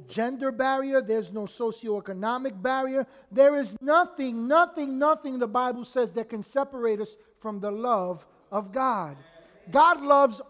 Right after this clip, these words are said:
all mankind. And yet, it's complicated for so many people. Listen, I was one of those that I grew up in a very complicated upbringing in church because I was told God loves you, but I was told I was going to hell for everything.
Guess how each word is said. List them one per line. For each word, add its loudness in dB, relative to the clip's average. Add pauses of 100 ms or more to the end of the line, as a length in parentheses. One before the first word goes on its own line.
all 10
mankind. -4 (840)
And 0
yet, 2 (1160)
it's -6
complicated -6 (520)
for -10
so -4
many -6
people. -8 (400)
Listen, -4
I 0
was -2
one -4
of -2
those 2
that -8
I -6
grew -2
up 0
in -8
a -6
very -6
complicated -14
upbringing -10
in -8
church -6 (580)
because -6
I 2
was -8
told 0
God 2
loves 2
you, -4
but 0
I 0
was -6
told -4
I -8
was -12
going -8
to -6
hell 0
for -4
everything. -4